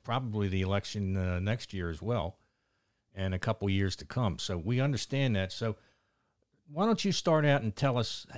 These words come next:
how you can make things better, uh, for the Pines, uh, for the elections?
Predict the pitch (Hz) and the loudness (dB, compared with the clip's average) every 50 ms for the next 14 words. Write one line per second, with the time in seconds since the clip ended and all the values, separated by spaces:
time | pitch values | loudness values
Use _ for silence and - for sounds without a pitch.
0 | - - - - 156 170 180 170 165 - - 139 127 131 131 127 117 - - 131 | -12 -8 -4 0 2 2 2 2 0 0 0 0 2 2 2 0 -2 -2 -4 -2
1 | 120 110 95 - - 123 117 85 82 80 - - _ _ _ _ _ _ _ - | -2 -2 -2 0 0 0 0 0 0 -4 -6 -10 _ _ _ _ _ _ _ -4
2 | 98 98 95 92 95 95 92 92 90 90 92 - _ _ _ _ _ _ _ _ | 0 2 2 4 4 4 4 4 2 0 0 -4 _ _ _ _ _ _ _ _
3 | _ _ _ _ _ _ _ - 202 185 151 - - 135 127 120 123 123 120 120 | _ _ _ _ _ _ _ 2 2 2 2 2 2 2 4 4 4 2 2 0
4 | - - - - - 117 113 113 110 117 - _ _ _ _ - 156 139 139 120 | -2 -6 -6 -4 -2 0 0 0 0 -2 -6 _ _ _ _ -2 0 2 4 4
5 | 113 107 - - - - 69 - - - - | 4 4 4 2 -4 -12 -12 -12 -14 -16 -18